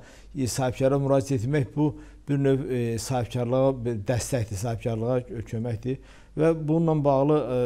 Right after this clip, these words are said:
biz, e, sabah rəyasət heyətinin geniş tərkib iclasını planlaşdırırıq Azərbaycan sahibkarları və orada da müraciətimizi bildirəcəyik və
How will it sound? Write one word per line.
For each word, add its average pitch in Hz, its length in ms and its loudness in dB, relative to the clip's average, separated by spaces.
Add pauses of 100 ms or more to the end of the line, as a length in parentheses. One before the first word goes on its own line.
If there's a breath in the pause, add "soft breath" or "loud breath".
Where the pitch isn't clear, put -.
(160)
biz, 127 180 -4
e, 123 180 -4
sabah 127 380 0 (160)
rəyasət 117 480 -2
heyətinin 117 340 -2
geniş 123 300 -2
tərkib 110 240 -4
iclasını 110 340 -4
planlaşdırırıq 127 720 -2 (300)
Azərbaycan 123 340 -2
sahibkarları 127 560 -2
və 143 160 0
orada 135 180 0
da 139 140 4 (340 soft breath)
müraciətimizi 127 720 2
bildirəcəyik 139 560 4
və 135 160 6